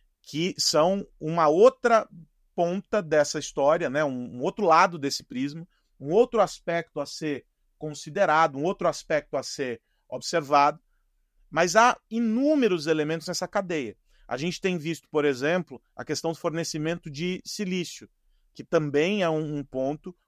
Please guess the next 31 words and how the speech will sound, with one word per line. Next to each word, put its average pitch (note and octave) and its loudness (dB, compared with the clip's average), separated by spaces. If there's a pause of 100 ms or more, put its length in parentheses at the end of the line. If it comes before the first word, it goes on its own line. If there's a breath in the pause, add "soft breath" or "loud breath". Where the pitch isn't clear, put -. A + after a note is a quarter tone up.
quando D#3+ 2
a D#3 0
gente D3+ -6
olha B2+ 0
no, A#2+ -10
no, A#2 -14
no B2 -10
mapa D3 0
mundi, B2+ -6
vai C3+ 0
entender C3 -4
quais C3 -2
são C#3+ -8
os - -12
players C#3+ -2
que - -16
estão C3 -8
fornecendo C3 -8
isso, A#2+ -8 (340)
então C#3 -4 (260)
também D#3+ 0
entra D3+ -2
na E3 -2
conta D3 -6 (260)
essa D3+ 0
questão. C#3 -4 (380)
Se - -4
a D3+ 4
gente F#3 -4
for G#3 -2
pe-, F3 -2